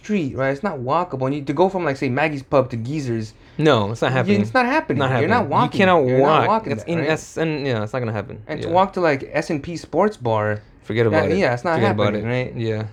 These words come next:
Speaker 1: So it's like, it's missing, it's missing a small, nice little downtown is what it's missing.
Speaker 2: That,
Speaker 1: Yeah.
Speaker 2: yeah. If it had that, it, it'd be amazing. <laughs> You know?
Speaker 1: Yeah.
Speaker 2: Yeah.
Speaker 1: But besides that, I think, uh, you know, Ron Kearns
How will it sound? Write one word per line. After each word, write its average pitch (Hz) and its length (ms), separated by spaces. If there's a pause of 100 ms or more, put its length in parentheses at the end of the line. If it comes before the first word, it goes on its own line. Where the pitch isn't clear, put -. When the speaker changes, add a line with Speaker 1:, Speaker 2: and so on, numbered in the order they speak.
(120)
Speaker 1:
So 165 140
it's 156 120
like, 147 300
it's 139 160
missing, 175 360
it's 151 120
missing 180 260
a 135 60
small, 143 640
nice 127 400
little 123 160
downtown 104 500 (180)
is 107 100
what 107 100
it's - 100
missing. - 320
Speaker 2:
That, 117 300
Speaker 1:
Yeah. 110 120
Speaker 2:
yeah. 110 60 (380)
If - 100
it 156 40
had 185 180
that, 170 160
it, 131 140 (100)
it'd 131 140
be 110 200 (160)
amazing. 117 500
<laughs> - 60
You 180 220
know? 180 100
Speaker 1:
Yeah. 123 200 (340)
Speaker 2:
Yeah. 110 240 (420)
Speaker 1:
But 127 140
besides 175 320
that, 170 380
I 120 40
think, 147 280
uh, 113 500 (200)
you 127 120
know, 113 100
Ron 120 300
Kearns 117 540